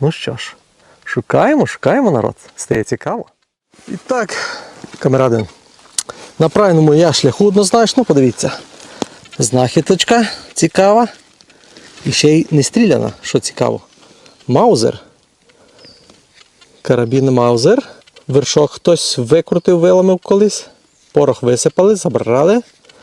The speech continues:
А набій ціленький, бачимо, не стріляний, німецький. К дев'яносто вісім. Маузер.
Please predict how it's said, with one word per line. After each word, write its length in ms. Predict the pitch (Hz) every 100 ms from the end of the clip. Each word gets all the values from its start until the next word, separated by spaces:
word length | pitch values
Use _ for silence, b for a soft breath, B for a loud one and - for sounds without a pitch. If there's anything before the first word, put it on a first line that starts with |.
| b b b _ -
А 400 | 151 202 233 247
набій 400 | 240 196 147 165
ціленький, 800 | - 196 202 254 226 - 127 107
бачимо, 460 | 120 120 110 127 127
не 100 | 139
стріляний, 640 | - 185 214 170 110 110
німецький. 840 | 107 113 131 185 214 - 139 117 _ _ _ B B B B B -
К 180 | 139
дев'яносто 420 | 117 127 135 - 165
вісім. 380 | 196 - 123 - _ _ _ _ _ - -
Маузер. 460 | 123 190 165 -